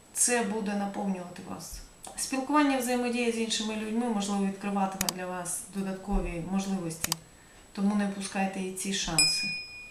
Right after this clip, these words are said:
Мудрість. Ви маєте мудрість, і інтуїція вам буде підказувати на даному шляху, як здобути той результат, якого ви бажаєте. Дякую.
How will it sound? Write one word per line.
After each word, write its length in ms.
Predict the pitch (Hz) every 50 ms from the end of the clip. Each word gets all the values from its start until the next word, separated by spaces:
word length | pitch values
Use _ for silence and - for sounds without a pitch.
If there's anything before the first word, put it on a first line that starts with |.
| - - - -
Мудрість. 560 | - 254 277 277 233 190 180 165 165 - -
Ви 100 | 226 254
маєте 500 | 269 269 285 294 254 202 190 - 190 180
мудрість, 580 | 196 214 254 285 269 202 185 165 160 - - -
і 20 |
інтуїція 600 | 190 196 196 196 226 233 240 240 226 - 214 196
вам 180 | 196 190 190 190
буде 160 | 196 190 190
підказувати 680 | 190 - - - - 180 165 160 156 151 151 151 - 156
на 80 | 151 147
даному 300 | 156 156 147 151 147 151
шляху, 420 | - - - 156 160 - - - - - - - - - - - - - - - - - - - -
як 280 | 202 196 202 190 185 -
здобути 480 | 170 170 190 185 170 180 170 170 170
той 200 | 170 - 233 233
результат, 480 | 202 180 165 156 160 156 - - 156 156 -
якого 260 | 156 160 160 - 180
ви 140 | 165 156 151
бажаєте. 540 | 147 139 143 139 - 135 131 123 - - - - - - - - - - - - - - - - - - - - - - - - - - -
Дякую. 400 | - 185 165 160 160 - 208 226